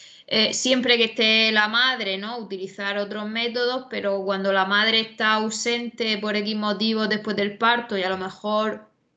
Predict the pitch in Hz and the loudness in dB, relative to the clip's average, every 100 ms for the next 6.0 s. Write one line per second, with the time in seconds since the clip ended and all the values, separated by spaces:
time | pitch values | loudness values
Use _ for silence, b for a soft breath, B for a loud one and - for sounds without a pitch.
0 | _ _ - 220 233 214 202 _ 226 226 | _ _ -2 0 0 0 -6 _ -8 -4
1 | 226 208 - 226 247 247 240 214 208 208 | -2 0 2 4 4 4 4 6 6 4
2 | 202 202 208 208 - 202 202 233 254 240 | 2 -2 -4 -4 -2 0 0 0 4 4
3 | 247 247 226 202 190 - - 202 208 214 | 2 0 -2 0 0 -6 -12 -8 -4 -2
4 | 214 214 214 226 226 214 196 - 214 196 | -2 -2 -2 0 0 0 -2 -4 -4 -4
5 | - 220 254 - 101 196 - - - | -4 -2 -2 -2 -2 -2 -4 -8 -8